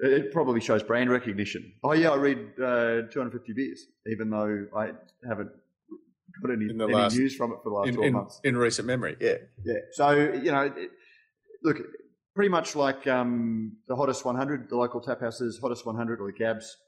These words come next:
Speaker 1: hottest one hundred craft beers every January. First couple of years, uh, as they worked through the process and sort of built it up and what it meant,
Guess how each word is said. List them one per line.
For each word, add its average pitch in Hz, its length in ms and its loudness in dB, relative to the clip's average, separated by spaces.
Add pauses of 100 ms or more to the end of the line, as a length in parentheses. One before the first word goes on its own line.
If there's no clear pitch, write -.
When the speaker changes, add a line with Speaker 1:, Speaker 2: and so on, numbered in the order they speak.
Speaker 1:
hottest 113 240 -6
one 110 120 -6
hundred 107 280 -4
craft 120 320 -4
beers 117 240 -2
every 110 160 -2
January. 117 400 -2 (380)
First 151 220 2
couple 127 220 -2
of 113 120 -4
years, 117 520 -2 (160)
uh, 107 280 0
as 104 220 -6
they 101 580 -4 (440)
worked 117 280 -2
through 113 140 -2
the 104 80 -6
process 107 640 -2
and 95 220 -8
sort 98 160 -12
of - 60 -20
built 113 260 -4
it 107 120 -2
up 107 160 -4
and 98 100 -8
what 104 180 -6
it 92 60 -12
meant, 104 240 -4